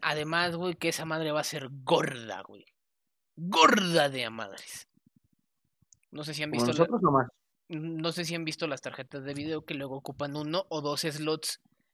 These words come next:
Speaker 1: este, donde, pues, valga la redundancia, van las tarjetas de expansión. Pues hay imágenes que han desvelado que esa chingadera va a usar tres, güey.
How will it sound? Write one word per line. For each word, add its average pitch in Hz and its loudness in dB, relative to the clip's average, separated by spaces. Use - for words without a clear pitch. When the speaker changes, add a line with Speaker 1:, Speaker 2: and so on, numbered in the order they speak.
Speaker 1:
este, 123 -10
donde, 135 -10
pues, 120 -16
valga 127 -6
la 135 -6
redundancia, 143 -8
van 131 -6
las 127 -10
tarjetas - -12
de 120 -6
expansión. 220 -4
Pues 156 -6
hay 156 4
imágenes 180 0
que 160 -6
han 151 -4
desvelado 143 -4
que 143 -8
esa 139 -12
chingadera 131 -8
va 127 -4
a 127 -4
usar 123 -6
tres, 240 4
güey. 120 -10